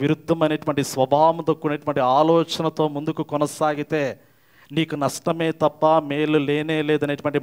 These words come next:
మాట జ్ఞాపకం చేసుకోండి. ఒకవేళ నువ్వు చేసే పని జరుగుతుందనే ఆలోచన నీకు అనిపించొచ్చేమో, ఒకవేళ నీవు చేసినటువంటి కార్యమో అది సంతోషకరంగా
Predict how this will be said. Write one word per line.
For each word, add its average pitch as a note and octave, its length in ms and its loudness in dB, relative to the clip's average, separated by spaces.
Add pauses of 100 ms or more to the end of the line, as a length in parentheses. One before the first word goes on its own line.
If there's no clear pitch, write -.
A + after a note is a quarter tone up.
మాట C3+ 140 0 (120)
జ్ఞాపకం C3+ 380 -2 (100)
చేసుకోండి. B2 560 -6 (580)
ఒకవేళ F3 400 4
నువ్వు F3 240 2 (100)
చేసే F3+ 300 2
పని F3 240 -2 (100)
జరుగుతుందనే F3 560 2 (140)
ఆలోచన F3+ 380 2
నీకు E3+ 180 -4
అనిపించొచ్చేమో, F3+ 760 2 (800)
ఒకవేళ F3+ 360 4
నీవు G3 320 2
చేసినటువంటి F#3+ 520 2 (140)
కార్యమో F#3+ 400 6 (320)
అది F#3 200 4 (260)
సంతోషకరంగా F#3+ 920 2